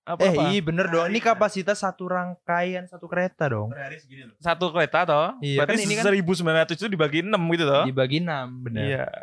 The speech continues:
Speaker 2: Ya kan rame itu.
Speaker 1: Ya berapa hasilnya?
Speaker 2: Banyak.
Speaker 1: Tidak seramai K R L, mungkin belum seramai
Speaker 2: Ya.
Speaker 1: K R L ya. Kalau K R L,
Speaker 2: K R L. Eh, ini ngomong-ngomong, ini kita sambil ngeliatin data nih. Apakah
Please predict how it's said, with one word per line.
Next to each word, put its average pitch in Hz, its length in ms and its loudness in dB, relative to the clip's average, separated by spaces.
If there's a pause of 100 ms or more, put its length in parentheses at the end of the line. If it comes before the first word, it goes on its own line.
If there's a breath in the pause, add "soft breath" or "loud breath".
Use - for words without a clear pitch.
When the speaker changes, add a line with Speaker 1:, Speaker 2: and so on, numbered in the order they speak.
(200)
Speaker 2:
Ya 123 80 -16
kan 170 120 -4 (300)
rame 208 300 -4
itu. 107 180 -8 (760)
Speaker 1:
Ya 147 100 -4
berapa 143 300 0
hasilnya? 127 480 -6 (840)
Speaker 2:
Banyak. 123 420 0 (560)
Speaker 1:
Tidak 151 220 2
seramai 143 580 2
K 143 80 -6
R 151 160 2
L, 160 140 2
mungkin 156 260 -6
belum 147 100 -2
seramai 139 300 0
Speaker 2:
Ya. - 20 -2
Speaker 1:
K 143 60 -2
R 139 100 -2
L 135 140 -4
ya. 127 80 -10
Kalau 139 120 -4
K 131 60 -8
R 139 100 -2
L, 160 80 -2
Speaker 2:
K 110 60 -2
R 107 140 -2
L. 123 160 -4 (840)
Eh, 185 340 2 (180)
ini 202 200 2
ngomong-ngomong, 196 460 4
ini 220 160 0
kita 208 160 -4
sambil 190 240 0
ngeliatin 160 240 0
data 127 260 0
nih. 135 160 -2
Apakah 170 460 0